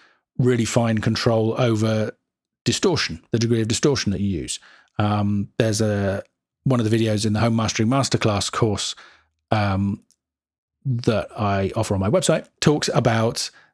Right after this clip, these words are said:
the, the, the track. It's a metal track. And my feeling about it is that it's just actually too clean. It's recorded super clean. And I just feel it needs a little bit of extra kind of edge and grit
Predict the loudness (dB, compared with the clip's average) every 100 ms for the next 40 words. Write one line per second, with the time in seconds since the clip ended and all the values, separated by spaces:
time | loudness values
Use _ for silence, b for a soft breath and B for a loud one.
0 | _ _ 0 2 0 0 -2 -4 0 0
1 | 0 -2 -2 0 0 0 0 0 -2 -6
2 | _ -2 0 0 2 2 0 -2 -2 2
3 | 2 2 0 0 0 0 2 0 -2 -2
4 | -2 0 -2 0 0 0 0 0 2 0
5 | 0 -2 0 2 2 0 0 0 0 -2
6 | -2 0 -4 b b _ -2 0 0 2
7 | 0 2 0 -2 -2 -2 0 0 0 0
8 | -2 0 0 0 0 0 0 0 -4 b
9 | b b _ -20 _ -2 0 0 0 0
10 | -4 _ _ _ _ _ -2 0 0 -2
11 | -8